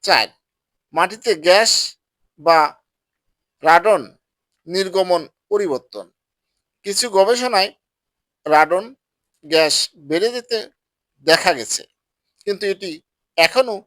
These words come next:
নিশ্চিত পূর্বাভাস পদ্ধতি নয়। পাঁচ, অস্বাভাবিক আলো বা আর্থকোয়াক লাইটস। বিশ্বের কিছু জায়গায় ভূমিকম্পের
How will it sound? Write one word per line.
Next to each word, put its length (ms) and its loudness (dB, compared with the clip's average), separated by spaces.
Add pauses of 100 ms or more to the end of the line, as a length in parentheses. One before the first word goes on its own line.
(480)
নিশ্চিত 540 -2 (240)
পূর্বাভাস 500 0 (520)
পদ্ধতি 480 -4
নয়। 160 -12 (1300)
পাঁচ, 260 6 (880)
অস্বাভাবিক 680 2 (480)
আলো 320 4 (100)
বা 100 8 (1300)
আর্থকোয়াক 720 4 (400)
লাইটস। 540 2 (1300)
বিশ্বের 320 0
কিছু 260 -6
জায়গায় 300 4 (260)
ভূমিকম্পের 500 -2